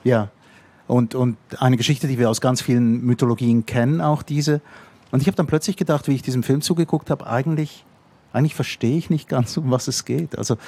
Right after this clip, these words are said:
obwohl mir das eigentlich gefällt, ja, ich verstehe es nicht ganz. Und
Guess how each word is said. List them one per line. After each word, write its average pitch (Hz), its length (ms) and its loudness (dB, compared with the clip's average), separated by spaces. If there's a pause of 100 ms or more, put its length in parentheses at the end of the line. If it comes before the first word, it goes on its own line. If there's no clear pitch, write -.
(160)
obwohl 139 240 0
mir 175 100 2
das 160 160 -4
eigentlich 127 400 -2
gefällt, 123 760 -4 (1800)
ja, 127 380 -2
ich 135 140 -6
verstehe - 240 -2
es 165 120 -2
nicht 196 120 -2
ganz. - 320 -6 (1200)
Und 117 120 -6